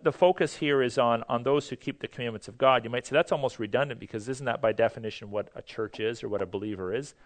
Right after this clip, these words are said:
Well, it's supposed to be, but it's just not. And there, there's more of that actually yet to come, where it talk, it, it, it emphasizes the need for obedience and followership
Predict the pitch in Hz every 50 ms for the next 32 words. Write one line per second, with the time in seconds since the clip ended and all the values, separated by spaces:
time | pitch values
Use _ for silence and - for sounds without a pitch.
0 | _ _ _ 123 131 131 - - 120 - - 180 165 143 - - 127 113 104 98
1 | 104 120 113 107 101 _ _ - 120 - - 95 101 110 98 - - - _ -
2 | _ _ _ _ _ _ _ _ _ - _ _ _ _ _ _ _ _ _ _
3 | _ - _ _ _ _ _ _ _ _ _ _ _ _ _ _ _ _ _ _
4 | _ _ - - 110 127 127 120 - 135 127 113 135 147 165 185 180 151 120 123
5 | 117 113 113 120 123 - - 131 110 104 104 113 120 - - - 110 - - 123
6 | 120 151 196 196 123 110 - - 120 113 110 - - - 110 _ - _ _ _
7 | _ - 101 - _ _ - 113 107 - _ 113 120 120 - 120 104 - 120 110
8 | 101 101 95 - 104 92 - 104 107 107 110 104 - - 113 104 98 - - 107
9 | 107 117 127 139 160 160 - - 110 101 - - 107 98 101 120 135 143 151 156
10 | - - - 175 202